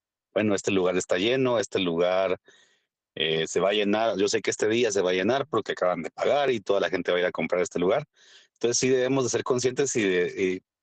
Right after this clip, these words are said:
ser responsables todos. Eh, no, este día no voy a ir, voy a dejarlo para otra fecha, voy a esperarme o voy a co-, o si necesito comprar algo, a abastecerme con anticipación, eh, prevenir, o sea, pensar más allá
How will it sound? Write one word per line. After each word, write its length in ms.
ser 120
responsables 580
todos. 380
Eh, 300
no, 240
este 240
día 240
no 140
voy 260
a 160
ir, 240
voy 220
a 40
dejarlo 340
para 300
otra 260
fecha, 560
voy 200
a 40
esperarme 600
o 100
voy 180
a 60
co-, 200
o 260
si 120
necesito 220
comprar 420
algo, 440
a 240
abastecerme 1120
con 160
anticipación, 760
eh, 120
prevenir, 480
o 60
sea, 160
pensar 420
más 240
allá 380